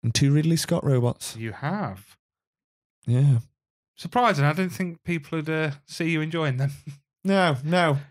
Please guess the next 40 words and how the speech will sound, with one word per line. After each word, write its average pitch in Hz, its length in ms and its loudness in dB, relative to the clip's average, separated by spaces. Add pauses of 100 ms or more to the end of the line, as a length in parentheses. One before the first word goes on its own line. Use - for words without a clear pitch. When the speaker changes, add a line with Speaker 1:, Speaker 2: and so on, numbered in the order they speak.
(100)
Speaker 1:
Bit 202 100 4
off 185 160 2
the 185 80 0
cuff 156 300 2
for 151 80 -4
me. 190 100 4
Speaker 2:
You, 202 60 2
Speaker 1:
A 170 160 4
Speaker 2:
you, 208 40 4
Speaker 1:
bit, 196 140 6
Speaker 2:
you, 240 60 6
Speaker 1:
bit 214 100 4
Speaker 2:
you, - 80 6
Speaker 1:
random 175 380 4
for, 143 180 4
Speaker 2:
yeah, 190 80 2
Speaker 1:
sorry, 180 280 6
yeah. 143 200 4
Speaker 2:
you - 80 -14
Speaker 1:
Bit - 140 2
Speaker 2:
haven't - 60 4
Speaker 1:
random 151 260 4
Speaker 2:
spent - 20 0
Speaker 1:
for 127 60 0
me. 120 80 2
Speaker 2:
thirty-one 165 400 2
episodes 143 520 0
sort 143 300 0
of 131 220 -2 (180)
expressing 143 640 -4
your 143 100 4
love. 131 380 -2 (220)
<laughs> - 80 -20
Speaker 1:
No. 117 400 2 (240)
I 208 60 -2
got 160 100 2
Wall-E 101 300 4
in 101 60 0
there, 107 140 2
though. 143 160 0